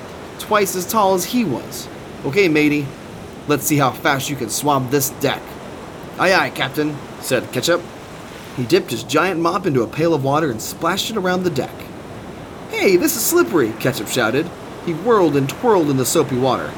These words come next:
mopping up the deck. When Ketchup was done, the ship glittered in the sun like silver. The captain was absolutely amazed. "You're the fastest monkey at sea," he said.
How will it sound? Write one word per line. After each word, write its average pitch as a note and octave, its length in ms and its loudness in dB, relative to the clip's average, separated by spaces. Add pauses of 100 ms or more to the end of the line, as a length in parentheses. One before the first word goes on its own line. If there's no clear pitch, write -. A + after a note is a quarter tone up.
(140)
mopping A#2+ 320 2
up A2 140 -4
the A#2 60 -2
deck. A#2+ 240 0
When - 640 -12
Ketchup - 320 -2
was A2 80 -6
done, D#3 340 2 (140)
the C3 60 -6
ship - 200 -2 (300)
glittered C4 480 6
in D#3 180 0
the D3+ 100 2
sun C3+ 400 0
like A#2+ 200 0
silver. G#3+ 500 0 (460)
The A#2+ 80 -6
captain E3+ 340 2
was A#2 120 -2 (120)
absolutely E3+ 600 2
amazed. G2+ 580 -6 (360)
"You're C4 100 2
the D#3+ 100 2
fastest F#3 560 -2
monkey A#3+ 340 2
at B3 140 2
sea," A3+ 260 0
he A#2 120 -2
said. D#3 360 2